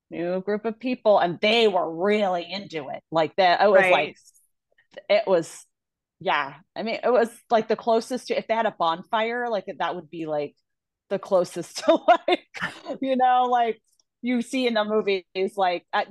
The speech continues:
Speaker 1: it, probably nudity would have been involved too, I would have guessed. Um,
Speaker 2: Well, that's so interesting 'cause I had this memory that you went, and so I get, apparently I made this memory up, everyone.
Speaker 1: Yeah.
Speaker 2: Uh, but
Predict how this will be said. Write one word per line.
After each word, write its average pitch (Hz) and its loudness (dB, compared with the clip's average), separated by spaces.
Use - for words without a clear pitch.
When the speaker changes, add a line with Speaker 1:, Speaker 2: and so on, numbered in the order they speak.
Speaker 1:
it, 220 -4
probably 226 -2
nudity 202 -4
would 165 -6
have 160 -4
been 165 -8
involved 160 -4
too, 160 -10
I 147 -4
would 147 -6
have - -10
guessed. 143 -10
Um, 143 -6
Speaker 2:
Well, 226 2
that's 269 0
so 277 2
interesting 262 -2
'cause 202 -2
I 220 4
had 220 -2
this 180 -6
memory 156 -4
that 160 -4
you 175 -6
went, 170 -6
and 151 -6
so 170 0
I 151 4
get, 170 -4
apparently 156 -4
I 190 2
made 202 2
this 208 0
memory 214 4
up, 127 0
everyone. 135 -2
Speaker 1:
Yeah. 190 4
Speaker 2:
Uh, 180 2
but 185 -6